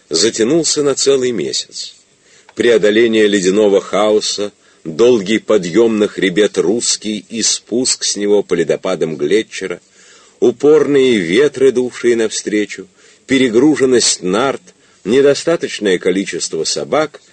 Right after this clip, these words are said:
задерживали движение и потребовали напряжения всех сил. Частые метели также задерживали движение, но зато давали людям и собакам лишние часы отдыха.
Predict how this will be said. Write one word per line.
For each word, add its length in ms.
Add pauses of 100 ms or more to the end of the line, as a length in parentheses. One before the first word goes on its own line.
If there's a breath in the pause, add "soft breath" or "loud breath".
(240 soft breath)
задерживали 800
движение 640
и 80
потребовали 680
напряжения 800
всех 340
сил. 400 (840 loud breath)
Частые 560
метели 500
также 420
задерживали 680
движение, 720 (280 loud breath)
но 120
зато 340
давали 380
людям 420
и 20
собакам 640
лишние 500
часы 520
отдыха. 640